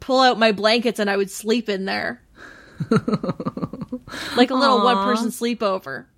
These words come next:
Speaker 2: Aw. <laughs> Oh, no. So wait, the toy was the box?
Speaker 1: Yeah, it was a big, like, it was a playhouse.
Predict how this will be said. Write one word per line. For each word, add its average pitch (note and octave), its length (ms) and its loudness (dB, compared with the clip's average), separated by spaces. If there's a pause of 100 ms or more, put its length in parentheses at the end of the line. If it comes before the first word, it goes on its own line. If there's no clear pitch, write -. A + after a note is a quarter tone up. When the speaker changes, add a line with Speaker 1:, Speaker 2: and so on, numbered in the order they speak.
(280)
Speaker 2:
Aw. F#3 1160 0
<laughs> F#3 80 -6
Oh, B3+ 800 4
no. G#3 640 0 (360)
So C#4+ 200 4
wait, A#3+ 380 2 (180)
the G3+ 280 2
toy C#4 500 2
was G#3 340 2
the G#3 120 2
box? F3 760 2 (540)
Speaker 1:
Yeah, C#4 360 4
it D#4 120 2
was D4 180 0
a C4 60 2
big, D4 320 0
like, B3 460 2
it - 120 -6
was B3+ 160 -4
a A#3+ 60 2
playhouse. A#3 920 -2